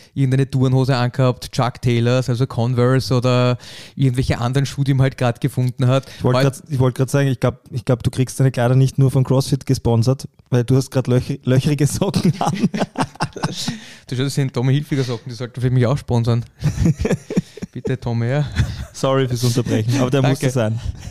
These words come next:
Speaker 2: Das lenkt mich schon so ab.
Speaker 1: <laughs> Ja, Socken habe ich noch nie bes-, gesponsert bekommen, das ist das Problem. <laughs>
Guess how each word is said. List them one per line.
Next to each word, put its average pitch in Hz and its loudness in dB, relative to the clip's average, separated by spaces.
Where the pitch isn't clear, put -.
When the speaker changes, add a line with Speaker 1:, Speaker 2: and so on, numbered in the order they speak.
Speaker 2:
Das - -4
lenkt 135 2
mich 139 4
schon 170 2
so 127 0
ab. 120 0
Speaker 1:
<laughs> 285 -8
Ja, 180 2
Socken 185 0
habe 202 0
ich 185 2
noch 202 2
nie 202 2
bes-, 202 -2
gesponsert 143 0
bekommen, 151 2
das - 0
ist 170 2
das 170 2
Problem. 156 0
<laughs> - -20